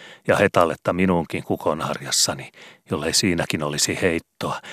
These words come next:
jos fyörättäisiin salissa kuin kuningasta riikissä ja sonnisamulia navetan keskikongilla. Minnekäs muuhun kuin peräpilttuuseen pitäjänkään samuli?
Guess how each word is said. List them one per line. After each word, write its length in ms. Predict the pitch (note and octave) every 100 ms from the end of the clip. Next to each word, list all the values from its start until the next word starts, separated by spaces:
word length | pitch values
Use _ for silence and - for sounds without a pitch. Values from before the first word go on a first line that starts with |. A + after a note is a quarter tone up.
| - -
jos 180 | F#2+ -
fyörättäisiin 720 | F2+ D#2 D#2+ - E2 - E2
salissa 540 | - F2+ F2 - - -
kuin 160 | F2 -
kuningasta 640 | G2+ F2 D2+ D#2+ - -
riikissä 640 | C#2+ F2 F2 D2+ D#2+ - - - - -
ja 80 | F#2+
sonnisamulia 920 | G2+ F2 D#2+ D2 - D2 D2+ D2+ D2+
navetan 480 | E2 F2+ E2+ - D#2+ -
keskikongilla. 1080 | E2 - - - D#2+ C#2+ C#2 D2+ - - - _ _ _ _ - - - - _ _ -
Minnekäs 380 | D#2+ - - -
muuhun 320 | G2 E2+ E2+
kuin 180 | - D#2
peräpilttuuseen 920 | G2 F#2+ E2+ - - - D#2+ E2+ D#2
pitäjänkään 640 | G#2 F2 F2 E2+ D2 D#2+
samuli? 440 | - D#2 D2+ D2